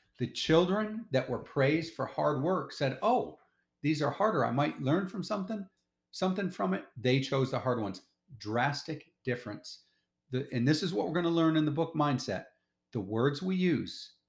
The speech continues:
and what we think we're <laughs> doing to praise our children, there's often better ways to do it. And it's amazing. You might think, "Oh, I'm giving positive reinforcement to my children."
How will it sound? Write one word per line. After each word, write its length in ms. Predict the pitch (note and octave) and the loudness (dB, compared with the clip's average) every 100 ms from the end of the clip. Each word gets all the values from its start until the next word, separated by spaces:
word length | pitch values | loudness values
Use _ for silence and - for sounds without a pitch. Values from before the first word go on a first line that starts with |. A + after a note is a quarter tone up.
| _ _ | _ _
and 160 | B2 G#2 | -6 -2
what 180 | B2+ D3 | -2 0
we 100 | C3 | -2
think 300 | - D3+ - | 0 0 0
we're 100 | D#3 | 0
<laughs> 60 | |
doing 420 | C#3 D#3 F3+ F3 | 4 4 4 0
to 80 | C3+ | 0
praise 360 | C3 C#3 C#3 C#3+ | 0 2 2 2
our 100 | C#3 | -2
children, 400 | D#3+ F3 B2 G2+ | 0 0 0 0
there's 240 | A2 G#2+ - _ _ _ _ - | -4 -6 -14 _ _ _ _ -4
often 480 | B2 C3+ C#3 A2 G2 | -2 -2 -2 -4 -4
better 320 | B2 A2+ C#3 | 0 2 4
ways 600 | C3 B2 B2 B2 A#2+ - - _ - | 2 2 2 0 -4 -12 -18 _ -12
to 100 | - | -10
do 280 | G2+ G#2+ F#2+ | -4 -4 -4
it. 120 | F2 - _ _ - | -6 -14 _ _ -6
And 100 | A#2 | -2
it's 180 | A2+ - | 0 -2
amazing. 500 | A2 C3+ F3 C3 G#2+ | 2 4 4 2 0
You 80 | G#2+ | 0
might 280 | A#2 - - | 0 0 -2
think, 240 | C#3 - - _ - | -4 -4 -12 _ -2
"Oh, 180 | C3 D3 | 2 4
I'm 180 | A#2+ A2 | 2 2
giving 280 | C3+ B2+ | 2 2
positive 480 | - C3+ C3+ B2 C3 | 0 0 0 0 -2
reinforcement 680 | B2+ C3 A#2+ D3+ C#3 C#3+ - - | 0 0 -2 -4 -4 -6 -14 -8
to 80 | B2+ | -4
my 120 | A#2+ | -4
children." 480 | - F3 C3+ G#2+ | -2 -2 -2 -2